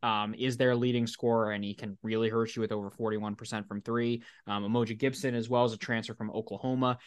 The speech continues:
He can also score. Uh, his issue is really he averages over three turnovers per game, which is,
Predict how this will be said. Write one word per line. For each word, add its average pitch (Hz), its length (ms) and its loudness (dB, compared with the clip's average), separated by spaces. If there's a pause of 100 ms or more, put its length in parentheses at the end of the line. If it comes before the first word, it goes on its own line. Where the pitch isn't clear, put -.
(100)
He 120 160 -4
can 107 140 -6
also 143 480 2
score. 123 680 2
Uh, 104 160 -8
his 120 260 -2
issue 113 360 -2
is 107 160 -2
really 107 260 -2
he 104 120 -4
averages 101 360 -6
over 101 200 -6
three 107 240 -8
turnovers 123 580 0
per 127 140 -2
game, 117 240 0
which 101 160 -10
is, - 180 -14